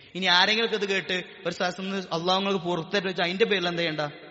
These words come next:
കച്ചറ ഉണ്ടാക്കണ്ട. നബി സ്വല്ലല്ലാഹു അലൈഹി വസല്ലം അങ്ങനെ ചെയ്തിരുന്നു എന്നെന്ത് ചെയ്യാൻ പറ്റും? കാണാൻ പറ്റും. അതേപോലെ തന്നെ സദസ്സുകളിൽ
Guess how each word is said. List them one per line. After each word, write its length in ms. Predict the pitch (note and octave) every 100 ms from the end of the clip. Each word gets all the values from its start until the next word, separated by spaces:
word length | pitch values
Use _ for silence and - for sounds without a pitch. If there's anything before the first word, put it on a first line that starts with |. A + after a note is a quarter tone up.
| - -
കച്ചറ 260 | - F#3 E3+
ഉണ്ടാക്കണ്ട. 520 | D#3 D3+ D#3 D#3+ D#3+
നബി 540 | G#3+ - - - C#3+
സ്വല്ലല്ലാഹു 120 | D3+
അലൈഹി 140 | E3+ E3
വസല്ലം 160 | F3+
അങ്ങനെ 380 | D#3+ D3+ E3+ C4+ - - -
ചെയ്തിരുന്നു 680 | - D3+ D3 D#3+ D#3+ D#3+ F#3
എന്നെന്ത് 340 | G3+ D#3 C#3
ചെയ്യാൻ 140 | C3+ B2+
പറ്റും? 260 | B2+ B2 A#2 - - - - - - -
കാണാൻ 320 | A2 A2+ A2
പറ്റും. 220 | - - - - - - -
അതേപോലെ 520 | G#3 C#4+ C#4 A#3 G3+
തന്നെ 240 | G3+ F#3 E3+ - D3
സദസ്സുകളിൽ 880 | - A3 A#3 - B3 A3+ G3+ F3+